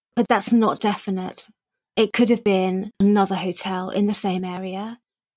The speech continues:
But regardless, Elizabeth Short was a young, aspiring actress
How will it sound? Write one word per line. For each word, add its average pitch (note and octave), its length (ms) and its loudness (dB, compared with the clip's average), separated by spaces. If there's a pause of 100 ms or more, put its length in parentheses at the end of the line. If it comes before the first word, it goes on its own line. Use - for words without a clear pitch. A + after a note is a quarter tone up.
(160)
But A#3+ 120 4
regardless, G#3 580 2
Elizabeth A#3+ 480 2
Short F#3 400 -2
was A3 140 -2
a A#3+ 40 4
young, G#3 460 2
aspiring G3+ 640 0
actress - 800 -6